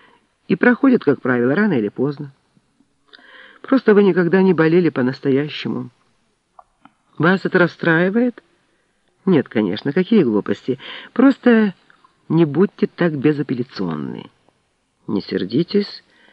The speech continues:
это профессиональное». «Вот интересно, Петр, вы признаете, что профессиональная безапелляционность журналистов — блеф, не более того. И все равно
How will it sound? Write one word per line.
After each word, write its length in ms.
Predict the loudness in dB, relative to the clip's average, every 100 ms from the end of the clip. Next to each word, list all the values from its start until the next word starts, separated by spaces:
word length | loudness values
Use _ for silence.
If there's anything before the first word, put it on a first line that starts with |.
| _ -2
это 380 | -2 -2 -4 -4
профессиональное». 1400 | -2 -2 -2 -6 -8 -4 -2 -2 -2 -4 -6 -8 -12 -16 _ _ _ _ _ _ _ _ _ _ _ _ _ _ _
«Вот 220 | -4 -2 0
интересно, 720 | -4 0 2 2 0 -4 -6
Петр, 500 | -2 -2 -2 -8 -16 _ _ _ _ _ _ _ _ _ _ _ _ _ _ _ _ -4
вы 300 | 4 4 6
признаете, 800 | 4 4 4 6 4 2 -2
что 240 | -4 -2 -2
профессиональная 920 | 0 -2 -4 0 2 4 4 4 4
безапелляционность 1040 | 2 0 0 -2 -2 0 2 2 2 0
журналистов — 680 | -2 0 0 0 -4 -6 -8
блеф, 520 | -4 -4 -4 -10 -20 _ _ _
не 100 | -4
более 280 | 0 0 0
того. 360 | -2 -10 -12 -20 _ _ _ _ -20 -20 -20 -2
И 100 | -2
все 200 | 2 2
равно 600 | 4 2 0 -2 -6 -8